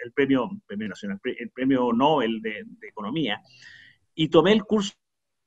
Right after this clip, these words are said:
de, de torts, de responsabilidad extracontractual, y Calabresi era un maestro,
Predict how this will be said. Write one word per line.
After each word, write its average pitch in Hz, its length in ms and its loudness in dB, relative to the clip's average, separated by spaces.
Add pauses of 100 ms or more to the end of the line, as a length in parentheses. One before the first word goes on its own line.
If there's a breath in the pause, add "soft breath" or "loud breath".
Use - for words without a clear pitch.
(380)
de, 165 240 4
de 139 180 -2
torts, 170 520 2
de 147 100 -8
responsabilidad 131 480 -2
extracontractual, 151 760 0
y 131 140 -2
Calabresi 151 440 2
era 170 60 4
un 147 80 2
maestro, 135 440 -6